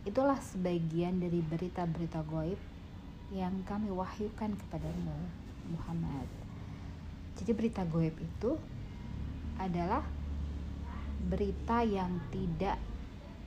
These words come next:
kita saksikan secara langsung. Kita mendapatkan kabar dari Allah tentang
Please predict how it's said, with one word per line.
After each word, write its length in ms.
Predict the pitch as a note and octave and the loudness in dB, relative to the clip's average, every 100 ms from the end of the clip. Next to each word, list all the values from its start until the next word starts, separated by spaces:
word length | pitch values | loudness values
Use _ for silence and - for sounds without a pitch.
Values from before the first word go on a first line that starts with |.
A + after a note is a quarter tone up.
| - | -2
kita 320 | F#3+ - F3+ | 0 2 0
saksikan 640 | - - - D#4 - C#4+ B3 | -2 -6 -2 2 8 8 6
secara 320 | G#3 F3+ E3+ | 4 6 6
langsung. 720 | D#3+ D#3 D3 - G3 B3+ E4+ - - - - - - - - - - - - - | 4 4 0 -2 0 0 0 -4 -8 -8 -10 -10 -8 -8 -8 -8 -8 -8 -8 -6
Kita 160 | - | -2
mendapatkan 720 | G3+ F#3+ E3+ E3 E3 - F3 E3+ | 2 4 4 2 -2 0 0 2
kabar 480 | E3 D#3 D#3 D#3 - - - - - - - - - - - - - - - - - - - - - | 2 2 2 2 -2 -8 -10 -10 -10 -10 -12 -12 -12 -12 -12 -12 -12 -12 -12 -12 -12 -12 -12 -12 -2
dari 320 | D#3+ E3+ D#3+ | 4 4 4
Allah 320 | D3 D3 E3+ C4+ - - - - - | 0 0 0 -2 -4 -10 -10 -12 -4
tentang 800 | E3+ E3+ E3 E3+ E3+ F3 F3 F3+ | 0 2 2 2 2 2 0 -2